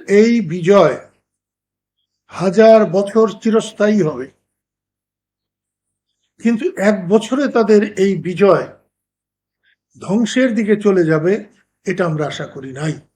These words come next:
এটা যদি বলা হয়, তাহলে আওয়ামী স্বৈরাচারের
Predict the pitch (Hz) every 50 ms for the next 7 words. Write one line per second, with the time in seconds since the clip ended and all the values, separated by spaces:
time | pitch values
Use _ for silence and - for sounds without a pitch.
0 | _ _ _ _ _ _ _ _ _ _ _ _ _ _ _ 101 101 _ _ _
1 | _ _ _ _ _ _ 151 147 139 123 - 117 120 120 - _ _ _ _ _
2 | _ 226 214 202 262 262 247 262 247 254 262 220 175 180 190 196 214 233 226 196
3 | 160 160 147 135 127 113 117 - - - _ _ _ _ _ _ _ _ _ _
4 | _ _ _ _ _ _ _ _ - 185 202 214 202 220 226 208 165 135 151 -
5 | _ _ _ _ _ _ _ _ _ _ _ _ _ _ _ _ _ _ _ _
6 | _ _ _ _ _ _ _ _ _ _ _ _ _ _ _ _ _ _ - 190
7 | 196 202 208 214 226 226 226 226 226 233 233 240 240 240 240 247 311 392 - _
8 | _ _ - - - - - 220 247 254 247 233 - 226 214 214 208 185